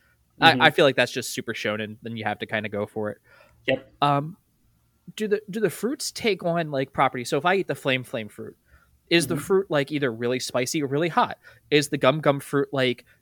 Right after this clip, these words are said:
Speaker 2: if I eat it, it's like eating,
Speaker 1: Rubbery.
Speaker 2: you know, one of the big, t-, I, rubbery, but, like, have you ever seen, like, the supersized gummy bears that are disgusting?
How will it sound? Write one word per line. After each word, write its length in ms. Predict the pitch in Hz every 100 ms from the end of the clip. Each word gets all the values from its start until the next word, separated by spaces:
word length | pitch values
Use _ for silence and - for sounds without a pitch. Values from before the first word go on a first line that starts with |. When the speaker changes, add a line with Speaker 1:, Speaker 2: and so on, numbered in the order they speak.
| -
Speaker 2:
if 80 | -
I 140 | -
eat 200 | - 208
it, 80 | 147
it's 160 | 139 -
like 180 | 131 -
eating, 240 | 156 -
Speaker 1:
Rubbery. 300 | 139 123 123
Speaker 2:
you 60 | 127
know, 360 | 120 120 - - _ _
one 260 | - 143 143
of 80 | 131
the 120 | 127
big, 400 | 120 - 135 131
t-, 120 | - 170 156 -
I, 140 | 160 180 - _ _ _ -
rubbery, 340 | 165 180 233 233
but, 160 | 175
like, 300 | 151 147 - - _ -
have 140 | 170
you 80 | 240
ever 80 | 262
seen, 180 | - 170
like, 140 | 147
the 40 |
supersized 640 | 127 - 147 147 151 135 -
gummy 200 | 127 135
bears 260 | 131 135
that 80 | 127
are 80 | 113
disgusting? 640 | 104 - 110 104 123 120